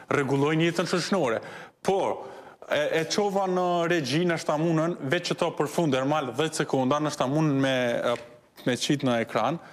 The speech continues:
sepse unë nuk pajton as si qasje, pe fillimit e thash, statistika e rritjes së të bur-, do më thënë, të burgosëneve në Shtetet e Bashkuara të Amerikës.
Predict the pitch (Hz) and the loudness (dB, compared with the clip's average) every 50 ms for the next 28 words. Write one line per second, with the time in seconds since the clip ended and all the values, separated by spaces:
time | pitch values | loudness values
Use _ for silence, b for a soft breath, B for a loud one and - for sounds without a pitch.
0 | B B B B B B B B B B B B B B - - - 143 - - | B B B B B B B B B B B B B B -6 -2 -2 -2 -2 0
1 | - 190 - - - 196 214 202 196 214 208 - - 190 170 175 214 208 190 180 | 0 0 0 0 0 2 4 4 4 2 2 0 0 0 0 0 0 2 2 2
2 | 170 - - 208 - - - 196 170 143 - - - 156 151 165 180 170 - - | 2 2 0 0 2 2 2 2 2 0 0 0 0 2 2 2 0 -2 -4 -2
3 | - 190 190 - 196 180 170 180 170 160 139 131 135 127 120 110 104 - - - | 0 0 2 4 2 4 4 4 4 4 4 4 2 2 2 2 0 -2 -6 -14
4 | B B B B B B B B - - - - 170 175 196 175 - - - 262 | B B B B B B B B -4 -2 0 0 0 2 2 0 0 2 2 2
5 | 254 220 - - 175 185 226 226 B B B B B - 135 143 147 160 202 214 | 2 2 2 2 2 2 0 -2 B B B B B 0 0 2 2 4 4 4
6 | 196 - - 175 170 185 180 - - - - b b b b b b b b - | 4 4 2 2 2 2 0 -2 -8 -12 -14 b b b b b b b b -8
7 | - - - - 175 170 160 165 - - - 208 175 190 196 190 170 147 147 160 | -6 -4 0 0 0 0 0 -2 -4 -2 -2 0 2 2 0 2 2 2 2 2
8 | 165 156 165 180 170 175 - 202 180 196 185 135 - 165 165 156 180 185 175 180 | 2 2 2 0 0 0 0 2 2 2 2 2 2 2 2 2 2 2 2 2
9 | 180 180 170 151 170 185 180 - - 180 151 160 143 151 139 151 147 147 - 170 | 2 2 2 2 0 0 0 0 0 0 2 2 2 2 0 0 0 0 0 2
10 | 160 151 147 151 135 139 131 123 113 110 - 113 110 - - | 2 2 2 2 2 2 2 2 2 0 0 -2 -2 -2 -6